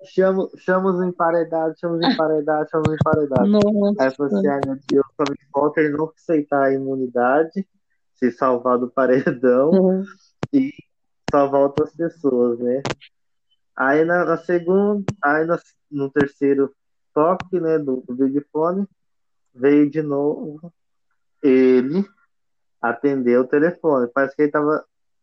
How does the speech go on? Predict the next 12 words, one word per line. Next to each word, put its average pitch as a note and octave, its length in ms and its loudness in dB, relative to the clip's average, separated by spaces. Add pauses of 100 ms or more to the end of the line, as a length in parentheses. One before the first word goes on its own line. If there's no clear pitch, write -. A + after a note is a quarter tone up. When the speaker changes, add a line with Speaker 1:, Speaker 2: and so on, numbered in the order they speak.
(300)
Speaker 1:
desviando, C3+ 680 -2
né, A2+ 120 0
que A#2 120 -2
ele B2+ 120 -2
grudou C#3 380 2
no D3+ 120 0
telefone, E3+ 560 0
não A2+ 80 -4
saía B2 300 2
ali C#3 220 0
do E3+ 140 -6
lado. A#2+ 320 -2